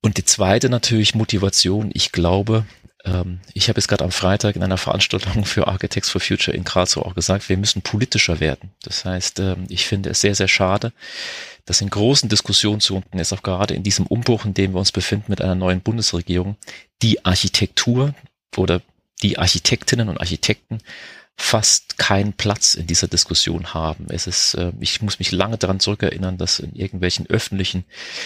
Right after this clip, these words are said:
Fernsehsendungen oder anderen Beiträgen Architektinnen und Architekten mit in der Runde saßen und das finde ich falsch. Ich glaube, wir müssen wieder eine Stimme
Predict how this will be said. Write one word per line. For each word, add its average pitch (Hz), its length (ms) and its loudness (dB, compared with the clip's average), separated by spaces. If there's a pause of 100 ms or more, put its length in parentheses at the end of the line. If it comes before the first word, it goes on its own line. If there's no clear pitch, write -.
(140)
Fernsehsendungen 95 1000 2
oder 78 260 -2
anderen 95 280 0
Beiträgen 92 680 0 (140)
Architektinnen - 600 0
und - 60 -6
Architekten 92 500 -2
mit 104 160 2
in 92 140 0
der 90 100 4
Runde 87 320 0
saßen 85 500 2
und 78 140 -8
das 90 120 0
finde 92 220 0
ich 78 120 0
falsch. - 500 0 (220)
Ich - 180 -8
glaube, 92 300 -2
wir 92 80 -2
müssen 98 300 -2
wieder 92 180 0
eine 87 180 -2
Stimme 123 400 0